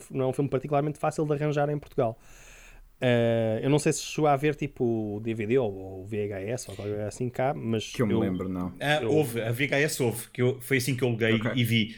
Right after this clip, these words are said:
Speaker 3: E em D V D, não sei se eles depois adaptaram para D V D, porque também houve uma coleção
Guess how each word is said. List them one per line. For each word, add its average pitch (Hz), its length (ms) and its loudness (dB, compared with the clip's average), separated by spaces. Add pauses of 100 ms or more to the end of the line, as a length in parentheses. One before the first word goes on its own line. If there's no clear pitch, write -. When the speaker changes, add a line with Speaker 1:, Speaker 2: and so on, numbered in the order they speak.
(120)
Speaker 3:
E 139 100 0
em 160 40 2
D 202 80 4
V 208 140 2
D, 156 120 4
não 139 120 2
sei 175 120 0
se 165 80 0
eles 180 120 0
depois 165 180 2
adaptaram 165 380 2
para 156 160 -2
D 151 60 2
V 131 120 0
D, 127 140 2
porque - 140 -6
também 160 160 0
houve 139 120 0
uma 147 80 0
coleção 143 580 2